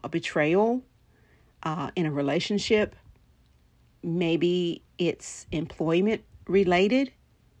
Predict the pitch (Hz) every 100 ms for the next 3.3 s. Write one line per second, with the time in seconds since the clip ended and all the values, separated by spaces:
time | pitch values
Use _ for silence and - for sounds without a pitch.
0 | _ _ _ _ _ _ _ _ _ 185
1 | 190 196 220 214 208 226 185 208 - 226
2 | 208 165 180 202 175 139 156 151 165 175
3 | 143 -